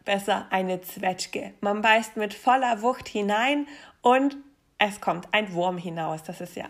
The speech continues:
auch dieses ganz typische Kinderbild, was wir da haben. Ein Apfel, wo ein Wurm herausschaut. Ähm, das ist im Prinzip,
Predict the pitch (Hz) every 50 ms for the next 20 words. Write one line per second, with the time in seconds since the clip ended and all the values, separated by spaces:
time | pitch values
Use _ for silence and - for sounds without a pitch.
0 | - - 170 - - 190 175 - 175 170 - - - 175 180 175 - - - 202
1 | 208 - 190 - - 185 175 - - _ _ _ - - - - 294 262 277 262
2 | 254 254 - 247 247 240 233 233 220 214 214 - - 220 214 208 196 196 196 -
3 | 202 196 196 196 190 196 - - - - - - - - - 302 311 - - 190
4 | - - - 196 196 190 180 175 180 185 185 - - 214 220 233 233 - - -
5 | 160 156 170 190 185 185 190 190 - 185 - - - - - - 185 - - -
6 | - - - - 196 196 - _ - - - - - - - - - - _ _
7 | _ - - 208 202 202 208 208 202 208 208 208 208 202 202 _ _ _ _ _
8 | _ - 214 208 202 - - - _ _ _ _ _ _ _ - 214 233 226 -
9 | - - - _ _ - 208 202 202 202 - - 190 190 185 - - 226 254 262
10 | 247